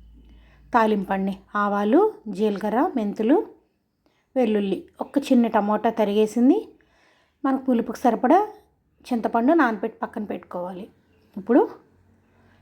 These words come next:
ఈ ఫిష్ కర్రీ, అదే ఈ పెద్ద ముక్కల కూరకి ముక్కల్ని కట్ చేసుకోవాలి. మీరు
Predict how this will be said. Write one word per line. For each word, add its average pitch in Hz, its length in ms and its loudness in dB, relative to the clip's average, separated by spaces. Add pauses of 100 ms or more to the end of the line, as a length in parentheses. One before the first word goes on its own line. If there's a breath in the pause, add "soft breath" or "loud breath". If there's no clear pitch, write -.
(100)
ఈ 254 80 -6
ఫిష్ 247 320 -2
కర్రీ, 226 340 2 (140)
అదే 226 140 -4 (280)
ఈ 214 60 -8
పెద్ద 214 260 -4
ముక్కల 214 300 0 (100)
కూరకి 202 400 -2 (1160)
ముక్కల్ని 233 320 2
కట్ 254 300 -2
చేసుకోవాలి. 196 560 -2 (1900 soft breath)
మీరు 254 260 4